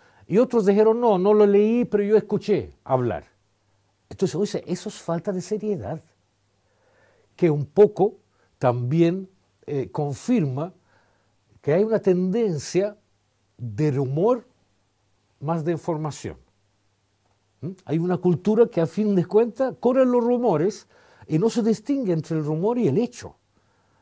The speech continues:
Y es un gran error, porque si yo tengo que hacerme un juicio, tengo que tener una base sólida. Entonces, yo creo que la encuesta dejó muy en claro eso, de que a veces se llega a juicios éticos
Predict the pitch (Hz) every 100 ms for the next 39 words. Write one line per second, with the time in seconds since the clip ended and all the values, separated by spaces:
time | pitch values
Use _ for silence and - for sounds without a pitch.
0 | - 82 98 90 139 135 101 190 208 -
1 | 110 110 - 127 151 131 117 107 - -
2 | 170 156 135 113 - 180 180 - 135 180
3 | _ _ _ _ - _ _ 110 131 113
4 | 98 110 117 104 90 92 - - 117 120
5 | 58 - _ _ _ _ _ _ _ _
6 | _ _ _ 131 127 135 135 - 139 120
7 | - 156 - 160 139 127 110 123 147 139
8 | - 127 123 107 85 - 82 _ _ _
9 | _ _ _ _ 107 123 123 113 147 131
10 | - 120 120 135 123 - 156 - - 196
11 | 151 131 170 -